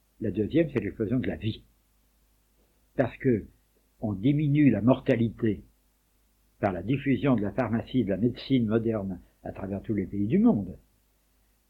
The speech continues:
La mortalité va diminuer moins vite que va diminuer la natalité.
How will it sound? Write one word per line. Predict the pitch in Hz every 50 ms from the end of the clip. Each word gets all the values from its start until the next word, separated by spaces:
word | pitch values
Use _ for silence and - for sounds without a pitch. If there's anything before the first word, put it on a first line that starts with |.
| _ -
La | 117 110 - 104
mortalité | 113 160 196 196 - - 170 147 147 139 135 - 143 135 110
va | - 113 107
diminuer | 98 110 107 110 110 107 110 107 95
moins | 82 101 113 127 135 147
vite | 165 247 254 254 - - - _ _ _ _ _ _ _ _ _ _ _ _ _ _ _ _ -
que | -
va | 113 110 123
diminuer | 110 107 120 120 120 123 135 170
la | 175 131 107
natalité. | 110 117 113 - 113 98 101 98 - - 104 92 -